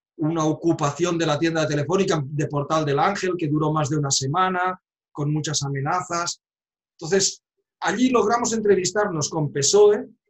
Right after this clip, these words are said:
Podemos, la gente de izquierdas en el Congreso de Diputados, y nos prometieron una cosa,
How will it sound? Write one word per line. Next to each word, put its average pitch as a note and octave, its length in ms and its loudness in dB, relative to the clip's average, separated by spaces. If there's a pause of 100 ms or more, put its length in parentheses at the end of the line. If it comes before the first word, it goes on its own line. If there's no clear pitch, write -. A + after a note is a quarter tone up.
(560)
Podemos, G3+ 1080 4
la C3 160 -6
gente G3 280 2
de F3 80 2
izquierdas F#3 560 0
en C#3+ 120 -2
el C3 80 0
Congreso C3+ 400 -2
de F3 60 0
Diputados, G3+ 420 2
y G#3+ 60 -4
nos G#3 180 0
prometieron A3 640 0
una G3 220 0
cosa, C#3+ 340 -6